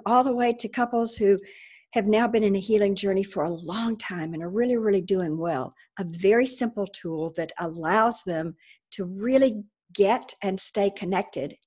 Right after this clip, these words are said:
in a deeper way that avoids those opposite polarities of enmeshment or of disengagement.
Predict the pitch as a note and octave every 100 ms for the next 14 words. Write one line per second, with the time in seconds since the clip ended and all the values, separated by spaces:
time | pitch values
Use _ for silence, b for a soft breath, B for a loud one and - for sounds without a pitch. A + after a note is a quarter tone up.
0 | - G3 F3 E3 G3 A#3 C#4+ G3 D3+ C#3
1 | G#2 B2+ F#3 b b b - F#3+ - F#3
2 | F3 F3+ G#3+ A#3+ E3 E3 F3 - - _
3 | F#3 F3 F3 F3 B B B _ F#3 A3
4 | A3 - F3+ - - F3+ F3 F#3+ F3+ F#3+
5 | D#3+ D#3+ - - E3+ E3 - E3 E3+ G3
6 | - - B2+ G#3+ - - _ _ _ _
7 | _ - G3+ G#3 F3 G3+ - F3 F3+ F#3
8 | F#3+ G3 F#3+ F#3 D#3 F3 F3+ - B2 -